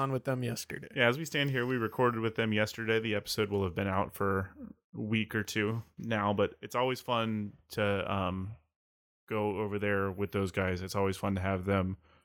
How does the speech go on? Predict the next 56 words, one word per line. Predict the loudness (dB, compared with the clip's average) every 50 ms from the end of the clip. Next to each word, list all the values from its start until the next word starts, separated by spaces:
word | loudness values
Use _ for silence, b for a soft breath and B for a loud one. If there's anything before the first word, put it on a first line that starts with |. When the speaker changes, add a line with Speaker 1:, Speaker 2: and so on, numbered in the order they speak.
| b b _
Speaker 1:
You've | -14 -12 -6
heard | -4 -2
Speaker 2:
over | -2 0 -2
Speaker 1:
them | -2 -2
both | 0 0 0 0
Speaker 2:
here. | 0
Speaker 1:
on | -2 -2 -2
here | -2 -2 -2 -2
separately. | 0 0 0 0 -2 0 -2 -4 -2 0 0 0
We're | 2 0 -2
gonna | -2 -2 -2
get | 0 0
'em | 0 0 2
both | 2 2 0 0 0
in | -2 0 0 -2 -2
together | -4 -2 0 0 0 0 -2 -4
for | -6 -6 -4 -4 -2
an | -2 -2 -2
Speaker 2:
Yeah, | -2 0 0
Speaker 1:
episode | -2 -2 0 0
Speaker 2:
we're, | 2 2 2 0
we're | -4 -8
Speaker 1:
sometime | -10 -8 -4 -4 -4 -2
Speaker 2:
cooking | -2 -2 -2 0 0
Speaker 1:
soon. | 0
Speaker 2:
up | 0 0
some | -2 -6 -6 -2
dates | 0 2 2 2 0 -2
for | -2 -2 0
that | 2 2 2 2 2 0 0
and | -2 -2 -2 -2 -2 -2 -4 -4 -4
what | -4 -2 -2
the | -2
Speaker 1:
Mm-hmm. | -2 0
Speaker 2:
movies | 0 2 0 0 0
will | -2 -4 -2
be. | -2 0 0 0 0
So, | 0 0 -2 0 0 -2 -2 -4 -2
uh, | 0 0 2 2 2 2 0 -2 -4 -6 -8 -10 -14 -16 _ _ _ _
keep | 0 2 2 2 2 -2 _ -20 -18 -16 -16 -16 -18 _ _ _ _ _
looking | 2 2 2 2 -4
forward | 0 0 0 2 2
to | 0 0
that. | 2 0 0 -2 -4 _ -6
Um, | -2 0 0 0 0 -2 -6 -8
if | -8 -6 -6
you'd | -6 -4 -2
like | -2 -2 -2 -4 -6
to | -4 -2 -2 -2 -2 -4 -4
follow | 0 2 2 2 2 2 0 -2
us | -2 -2
on | -4 -4
social | -2 -4 -6 -6 -4 -4
media, | 0 0 2 2 2 2 0 0
we | 2 2
are | 2 2 2 0